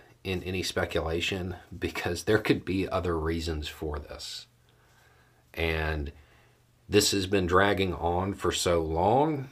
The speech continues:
There are a whole lot of people that are kind of fatigued by it.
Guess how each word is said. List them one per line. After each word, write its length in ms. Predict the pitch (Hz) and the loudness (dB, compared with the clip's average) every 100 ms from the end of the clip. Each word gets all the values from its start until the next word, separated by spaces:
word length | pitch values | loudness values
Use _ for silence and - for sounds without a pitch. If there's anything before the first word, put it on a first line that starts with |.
| - | -14
There 240 | - 87 87 | -4 0 2
are 120 | 85 | 2
a 100 | 85 | 2
whole 220 | 101 98 | 2 2
lot 220 | 92 92 | 4 2
of 120 | 87 - | 0 -2
people 380 | 92 95 92 | -2 0 -2
that 200 | 87 87 85 | 0 0 0
are 440 | 87 85 82 78 - - _ _ _ | 0 2 2 -2 -14 -20 _ _ _
kind 220 | - 120 113 | 4 4 4
of 80 | |
fatigued 580 | - 85 - 98 104 95 | 0 -4 0 -2 -2 0
by 220 | 101 110 | 4 4
it. 300 | 101 165 - | 2 -2 -6